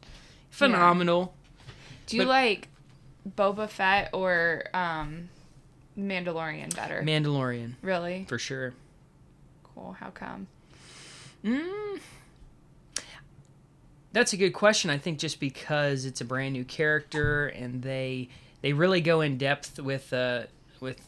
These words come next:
Speaker 1: a subject you had never really heard about, which is, you know, the Mandalorians are,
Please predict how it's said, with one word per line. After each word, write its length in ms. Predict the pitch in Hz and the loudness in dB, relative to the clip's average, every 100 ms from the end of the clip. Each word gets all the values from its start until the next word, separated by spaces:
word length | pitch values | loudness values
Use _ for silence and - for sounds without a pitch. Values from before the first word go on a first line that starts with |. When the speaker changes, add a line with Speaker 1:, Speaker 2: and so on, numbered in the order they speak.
| - | -10
Speaker 1:
a 80 | - | -4
subject 520 | - 143 139 135 - | 2 2 0 -4 -4
you 80 | 135 | -4
had 80 | |
never 240 | 131 135 127 | -2 -2 -2
really 200 | 123 117 | -4 -2
heard 220 | 143 165 | 2 2
about, 380 | 147 147 143 131 | 4 2 2 0
which 240 | 131 - | -6 -4
is, 280 | 131 117 - | -4 -4 -6
you 60 | 131 | -4
know, 100 | 127 | -4
the 60 | 123 | -4
Mandalorians 760 | 127 127 123 123 127 127 123 120 | -4 -6 -6 -4 -4 -4 -4 -4
are, 240 | 117 | -6